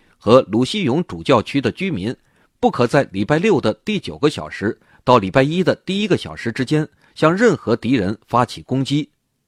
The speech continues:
这是为了让人人都尊崇我主的日子，就像上帝的和平一样。上帝的休战也迅速传播开来，而且条例禁止打斗的时间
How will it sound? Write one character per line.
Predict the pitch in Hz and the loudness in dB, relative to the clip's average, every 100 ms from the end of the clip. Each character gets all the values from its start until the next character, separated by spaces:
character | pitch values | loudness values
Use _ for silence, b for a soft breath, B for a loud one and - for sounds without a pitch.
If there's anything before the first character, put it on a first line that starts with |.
| _ | _
这 | 220 | 6
是 | 185 | 6
为 | 165 143 | 6 4
了 | 123 | 4
让 | - 147 | 4 4
人 | 113 170 220 | 4 2 2
人 | 101 131 - | -2 -4 -2
都 | 143 | -2
尊 | 143 226 226 | 0 -2 -2
崇 | - 120 - | -4 -6 0
我 | 110 | 0
主 | 147 - - | 0 -6 -6
的 | 101 | -2
日 | 139 90 | -2 -2
子， | 90 - _ _ _ - | -8 -16 _ _ _ -4
就 | 202 | 0
像 | 175 | 0
上 | 156 202 175 | 0 -2 0
帝 | 196 | 0
的 | 104 | -2
和 | 92 135 190 | -2 0 0
平 | - 95 | 0 -10
一 | 82 | -6
样。 | 95 - _ _ _ | -6 -8 _ _ _
上 | - 208 165 | 0 2 4
帝 | 165 | 2
的 | 117 | 0
休 | - 185 | 0 -2
战 | 208 185 92 _ | 0 -4 -6 _
也 | - 107 | -4 -2
迅 | - 185 | 0 -4
速 | - 113 | -2 -4
传 | - - 123 | -4 -4 -4
播 | 147 117 | -2 -2
开 | 110 104 | -2 -4
来， | 90 78 - _ _ _ _ | -6 -8 -14 _ _ _ _
而 | - | 0
且 | 165 135 | 2 0
条 | - 139 | 0 2
例 | 165 | 2
禁 | - 226 147 | 0 -2 -4
止 | - 107 | -4 -8
打 | - 76 | -8 -8
斗 | 127 | -4
的 | 104 | -4
时 | 85 120 | -4 -6
间 | 131 143 | -4 -4